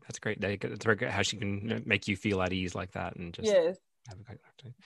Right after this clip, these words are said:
Speaker 1: Um, so you got started with a display in the library. Did, do you go to the library a lot, or did you go to the library a lot back then?
Speaker 2: Oh yes,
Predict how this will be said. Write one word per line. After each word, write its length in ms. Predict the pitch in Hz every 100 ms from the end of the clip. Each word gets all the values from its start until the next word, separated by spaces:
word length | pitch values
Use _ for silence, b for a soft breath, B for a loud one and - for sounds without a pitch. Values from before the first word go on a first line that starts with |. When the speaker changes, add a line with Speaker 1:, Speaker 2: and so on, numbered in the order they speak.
| B B B
Speaker 1:
Um, 220 | 127 117 -
so 140 | - 143
you 160 | 135
got 180 | 160 -
started 480 | - 131 139 139 135
with 160 | 120 113
a 60 | 107
display 360 | 107 - 113
in 60 | 110
the 60 |
library. 300 | 107 107 113
Did, 240 | 107 123 104
do 120 | 117
you 100 | 120
go 140 | 120
to 40 | 127
the 80 | 135
library 340 | 143 147 143
a 40 |
lot, 160 | 143 139
or 60 | 104
did 180 | 110
you 80 | 110
go 80 | 117
to 60 | 113
the 60 |
library 320 | 117 113 113 110
a 20 |
lot 240 | 110 - -
back 220 | 104 -
then? 200 | 110 247
Speaker 2:
Oh 80 | 240
yes, 340 | 202 185 -